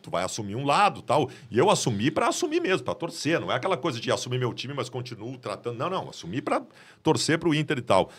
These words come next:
A gente não sabia o tamanho que tomaria. E eu comecei a fazer um trabalho com a torcida do Inter, que foi dando sempre um resultado positivo, mas aí veio o fenômeno, o fenômeno YouTube, porque o Yout-, o YouTube, ele é antigo,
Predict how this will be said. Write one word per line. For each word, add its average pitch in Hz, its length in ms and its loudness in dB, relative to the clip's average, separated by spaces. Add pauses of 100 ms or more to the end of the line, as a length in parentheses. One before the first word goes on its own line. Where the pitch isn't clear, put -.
(120)
A 107 80 6
gente 156 200 2
não 175 120 4
sabia 156 260 0
o - 20 2
tamanho 117 440 0
que - 100 -6
tomaria. 73 480 -2 (320)
E 123 40 2
eu 147 100 4
comecei 196 320 4
a - 20 -2
fazer 170 220 4
um 160 60 2
trabalho 127 340 4
com 123 80 2
a 113 40 4
torcida 120 300 0
do 139 100 -2
Inter, 196 220 0
que 139 80 -8
foi 156 160 2
dando 117 220 2
sempre 127 280 0
um 107 40 6
resultado 107 400 4
positivo, 135 580 0 (380)
mas 135 220 6
aí 139 200 6
veio 147 380 6
o - 20 0
fenômeno, 123 800 4 (360)
o 110 60 -4
fenômeno 135 460 4
YouTube, 131 520 6
porque 135 220 2
o 202 80 4
Yout-, 170 180 -2
o 160 100 0
YouTube, 196 340 0
ele 175 100 4
é 117 60 4
antigo, 101 680 -2